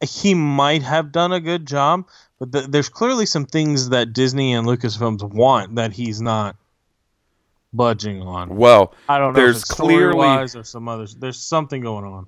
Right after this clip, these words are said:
Speaker 2: There's clearly, um, something going on within Lucasfilm where they have a very strong creative vision of where they want these movies to go,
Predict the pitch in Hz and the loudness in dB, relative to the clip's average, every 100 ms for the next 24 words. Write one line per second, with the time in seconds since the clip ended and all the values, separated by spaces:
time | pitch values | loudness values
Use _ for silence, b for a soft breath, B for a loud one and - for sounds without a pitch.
0 | - 107 135 147 - - 151 156 160 190 | -16 -2 0 0 -4 -10 -4 0 2 0
1 | 220 220 220 240 277 _ _ _ _ _ | -2 -6 -6 -8 -12 _ _ _ _ _
2 | _ _ _ _ _ _ _ - 101 90 | _ _ _ _ _ _ _ -2 2 2
3 | 85 85 82 - - 156 165 175 139 131 | 2 0 -4 -8 -2 0 0 0 0 2
4 | 113 104 98 95 104 95 90 85 76 - | 2 2 0 -2 -2 -2 -4 -4 -8 -12
5 | - 69 65 67 _ b b b b b | -10 -8 -8 -14 _ b b b b b
6 | b - 95 90 85 82 78 71 50 90 | b -2 2 4 4 4 2 -2 -6 -2
7 | 104 110 107 95 87 87 90 87 - - | 0 2 2 0 -2 0 0 0 -6 -14
8 | 104 95 95 95 92 85 85 82 - - | -4 2 4 4 4 2 -2 -6 -10 -14
9 | - 95 92 92 80 80 92 80 78 76 | -4 0 2 2 -2 0 -2 0 -6 -4
10 | 82 85 85 85 85 82 - 85 78 87 | 0 0 2 -2 0 -2 -2 -6 -4 -4
11 | 87 92 82 - 76 78 85 139 | -2 -4 -6 -10 -2 2 4 2